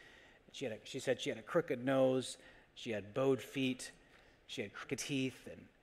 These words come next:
she was just very insecure, felt very self-conscious about the way she looked.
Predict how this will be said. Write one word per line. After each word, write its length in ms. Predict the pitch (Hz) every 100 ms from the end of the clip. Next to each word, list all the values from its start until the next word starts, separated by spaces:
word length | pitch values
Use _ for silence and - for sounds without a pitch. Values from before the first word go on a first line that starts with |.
| _ _ _ _
she 100 | -
was 60 | -
just 340 | - 160 -
very 300 | 135 165 156
insecure, 580 | 151 143 - 123 147 131
felt 320 | - 110 110
very 460 | 143 139 139 131 143
self-conscious 640 | - 139 123 - 127 123 113
about 180 | 110 107
the 80 |
way 120 | 110 107
she 200 | - 107
looked. 360 | 120 120 -